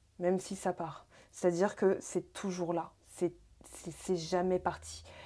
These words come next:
Même s'il peut y avoir de la distance géographique, euh, une distance temporelle, enfin, le temps qui passe.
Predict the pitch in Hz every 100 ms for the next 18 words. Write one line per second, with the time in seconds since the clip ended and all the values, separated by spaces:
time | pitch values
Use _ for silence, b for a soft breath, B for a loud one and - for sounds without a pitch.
0 | B - 202 208 - 226 220 214 214 196
1 | 208 214 185 175 202 - 214 208 196 190
2 | 190 180 - 196 202 - B B B -
3 | 175 180 175 202 - 208 202 208 190 -
4 | 185 175 170 175 180 - 170 170 170 175
5 | - 208 180 165 165 -